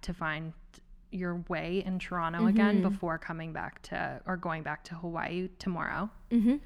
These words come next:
Speaker 2: Tomorrow
Speaker 1: <laughs>
Speaker 2: at noon.
Speaker 1: Yeah.
Speaker 2: Um, but yeah, that was just the most surreal thing. And I
Speaker 1: Mm-hmm.
Speaker 2: needed the last five months here
Speaker 1: Mm-hmm.
Speaker 2: to just develop myself as an individual. And then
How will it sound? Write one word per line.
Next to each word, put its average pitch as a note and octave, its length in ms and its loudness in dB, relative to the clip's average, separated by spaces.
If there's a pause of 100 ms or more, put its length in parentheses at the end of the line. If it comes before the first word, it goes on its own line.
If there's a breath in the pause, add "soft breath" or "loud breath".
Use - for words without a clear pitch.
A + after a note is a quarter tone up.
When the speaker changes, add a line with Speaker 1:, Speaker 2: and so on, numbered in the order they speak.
Speaker 2:
Tomorrow F#3 480 8
Speaker 1:
<laughs> - 80 6
Speaker 2:
at - 100 -6
noon. B3 540 0 (360 loud breath)
Speaker 1:
Yeah. C4+ 640 2
Speaker 2:
Um, F3+ 220 -2 (160)
but F#3+ 120 -2
yeah, F#3 280 0 (300)
that - 160 -4
was F#3+ 240 0
just - 360 -8
the F#3+ 100 6
most F3 300 4
surreal E3+ 380 4
thing. G3 460 0
And G3 100 6
I G#3 40 10
Speaker 1:
Mm-hmm. G#3 80 10
Speaker 2:
needed G3 260 8
the E3+ 100 2
last D#3 320 2
five E3+ 220 0
months F#3+ 300 -2
here G3 300 -2 (380)
Speaker 1:
Mm-hmm. F3+ 340 -4
Speaker 2:
to E3+ 140 2
just F#3 180 0
develop E3+ 380 2
myself F3 400 0
as F3 160 0
an F3 60 0
individual. F#3+ 960 2
And E3+ 200 0
then E3 360 -2